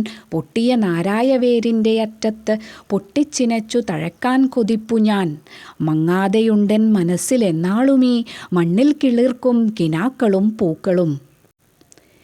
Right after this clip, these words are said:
എന്താണ് കവി പറയുന്നത്? ഒരു വ്യക്തി ജനിച്ചു വളർന്ന നാട് അവനിൽ ഏറെ സ്വാധീനം ചെലുത്തുന്നുണ്ട്. ജീവിത സാഹചര്യം കൊണ്ട് അവന് ഏത് ദൂര നാട്ടിൽ പോയി താമസിക്കേണ്ടി വന്നാലും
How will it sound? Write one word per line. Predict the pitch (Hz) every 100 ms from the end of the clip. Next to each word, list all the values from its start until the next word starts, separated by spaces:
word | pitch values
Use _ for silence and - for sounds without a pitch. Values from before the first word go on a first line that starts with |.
| _ - 208
എന്താണ് | 202 233 294 302
കവി | 247 240
പറയുന്നത്? | 226 208 208 202 202 196 - _ _ - - 254
ഒരു | 302 302
വ്യക്തി | 214 202 - 233 175 - - 170
ജനിച്ചു | 185 190 294 262
വളർന്ന | 190 180 196 202 165
നാട് | 160 175 196 226 - 180
അവനിൽ | 185 196 220 - - 185
ഏറെ | 180 233 320 370
സ്വാധീനം | 226 175 180 185 220 311 -
ചെലുത്തുന്നുണ്ട്. | 262 262 277 254 214 156 - _ _ _ _ _ _ _ _ _ _ 165
ജീവിത | 175 185 185 185
സാഹചര്യം | 185 175 196 208 208 220 214
കൊണ്ട് | 196 190 185 - - 165
അവന് | 185 185 180 180 - - 180 196
ഏത് | 220 262 302 214
ദൂര | 202 240 302 254
നാട്ടിൽ | 202 233 240 226
പോയി | 220 349 - - 170
താമസിക്കേണ്ടി | 147 196 226 269 233 202 196 190
വന്നാലും | 151 151 147 190